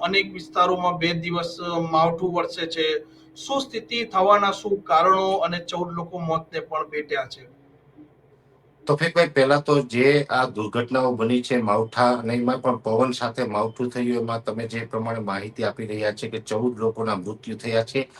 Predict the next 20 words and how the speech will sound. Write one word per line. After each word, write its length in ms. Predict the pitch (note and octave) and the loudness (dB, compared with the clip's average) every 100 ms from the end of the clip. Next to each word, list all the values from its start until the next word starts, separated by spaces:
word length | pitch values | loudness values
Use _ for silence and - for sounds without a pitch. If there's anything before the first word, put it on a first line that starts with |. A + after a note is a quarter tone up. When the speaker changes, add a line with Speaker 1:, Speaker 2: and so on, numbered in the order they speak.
| - - | -20 0
Speaker 2:
આ 160 | A#2 B2 - - F#2+ F#2+ - | 4 4 2 -10 -12 -12 -4
ખૂબ 260 | C3+ B2 | -2 -2
દુઃખદ 360 | G#2+ A#2 C#3+ C3+ | -6 -2 0 2
વાત 280 | C3 B2+ - | 2 2 -2
છે. 180 | - D#3+ - - - _ - G#2+ | 0 0 -2 -16 -20 _ -16 -4
અ, 80 | A#2+ A#2+ B2 A#2 | 2 2 2 0
અને 280 | A#2+ C#3 C#3 C3+ - | 2 4 4 2 0
એક 200 | C#3+ D3+ | 0 2
પ્રકાર 280 | C#3+ C#3+ D3 | 2 4 2
કહી 160 | C#3+ C#3+ | 4 2
શકાય 260 | - C#3+ | 2 0
કે 60 | C#3 | 2
ભગવાનને 420 | C3+ C#3+ D3+ D3 | 2 6 6 6
પ્રાર્થના 420 | C3+ C3+ C#3 C#3+ | 2 0 2 -2
કરું 220 | C3+ C3+ B2+ | 0 0 0
કે 100 | B2+ | 2
એમની 200 | B2+ B2 | 2 2
આત્માને 420 | A#2 - A#2+ A#2 | -2 0 0 0
શાંતિ 420 | - G2+ G2 F#2+ | -2 -4 -4 -4
આપે. 320 | E2 - E2 | -4 -6 -12